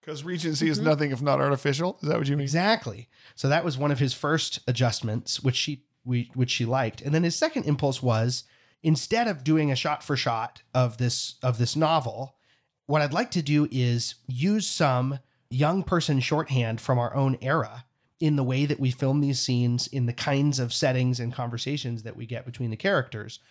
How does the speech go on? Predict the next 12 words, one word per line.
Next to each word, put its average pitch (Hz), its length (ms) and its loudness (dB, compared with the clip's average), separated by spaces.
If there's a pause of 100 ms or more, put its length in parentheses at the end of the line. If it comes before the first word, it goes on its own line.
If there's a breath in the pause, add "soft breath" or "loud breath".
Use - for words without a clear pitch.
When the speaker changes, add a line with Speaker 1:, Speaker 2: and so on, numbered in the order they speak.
(140 soft breath)
Speaker 3:
while 135 160 2
preserving 131 460 2
Austen's 110 380 -4
dialogue, 131 680 -6 (500 soft breath)
so 147 140 -2
that 131 140 4
it's, - 300 -4 (220)
it's 135 200 2
true 196 260 2
to 160 120 0
the 127 100 0
story, 247 360 2